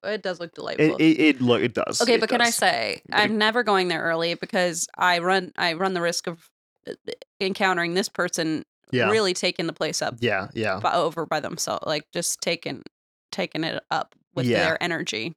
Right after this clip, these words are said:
Speaker 1: just like
Speaker 2: It's a
Speaker 1: "Whoop,
Speaker 2: lot.
Speaker 1: the whole place is, is theirs." Uh,
Speaker 2: Um,
Speaker 1: second of all,
Speaker 2: Yes.
Speaker 1: I like that they said, "Trust us." I'm like,
Speaker 2: <laughs>
Speaker 1: "I don't, did anyone sign off on this?" 'Cause I feel like if I were, if this were my parent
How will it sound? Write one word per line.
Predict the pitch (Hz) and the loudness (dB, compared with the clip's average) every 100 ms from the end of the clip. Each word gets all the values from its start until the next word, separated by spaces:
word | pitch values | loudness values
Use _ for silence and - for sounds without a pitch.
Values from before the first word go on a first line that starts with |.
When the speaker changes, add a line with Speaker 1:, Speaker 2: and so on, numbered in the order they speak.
| _ | _
Speaker 1:
just | - - | -6 -4
like | 156 _ _ _ _ _ _ _ _ - _ _ | -6 _ _ _ _ _ _ _ _ -20 _ _
Speaker 2:
It's | 127 | -2
a | 127 | 2
Speaker 1:
"Whoop, | 117 | 4
Speaker 2:
lot. | - - - - | 4 2 -4 -6
Speaker 1:
the | 175 | -4
whole | 202 190 | -4 -6
place | - 202 190 | 0 0 0
is, | 180 170 - | -4 -6 -4
is | 185 160 | -6 -2
theirs." | 170 156 - - - - | -2 -2 -6 -10 -12 -4
Uh, | - 208 190 | 4 6 6
Speaker 2:
Um, | 113 113 104 127 - | 4 0 -2 -4 -6
Speaker 1:
second | - 302 330 320 | 0 0 2 0
of | 247 | 2
all, | 180 165 170 - - | 2 2 0 -4 -6
Speaker 2:
Yes. | 113 107 - - - _ _ _ _ _ _ _ - | -4 -2 -4 -6 -8 _ _ _ _ _ _ _ -2
Speaker 1:
I | 254 | 2
like | 247 - | 2 0
that | 294 | 0
they | 277 | 0
said, | 240 202 | 0 -4
"Trust | - 220 220 - | 0 0 0 -2
us." | - - - - _ _ _ | -2 -2 -4 -6 _ _ _
I'm | 220 214 | -4 2
like, | 202 - - | 0 0 -8
Speaker 2:
<laughs> | - - | -10 -4
Speaker 1:
"I | 233 | -2
don't, | 339 392 208 | 0 0 -2
did | 247 | 0
anyone | 262 381 466 | 2 2 2
sign | - 277 240 | 4 4 4
off | 226 233 | 2 2
on | 220 | 0
this?" | 208 | 0
'Cause | - 226 | 0 0
I | 233 | 0
feel | 233 277 | 2 4
like | 302 349 | 4 2
if | - 226 | 0 2
I | 208 | 4
were, | 220 220 | 4 2
if | 208 | 2
this | 233 - | -2 0
were | |
my | 262 | 0
parent | 226 - 202 202 196 196 190 196 | 0 0 2 4 4 4 2 0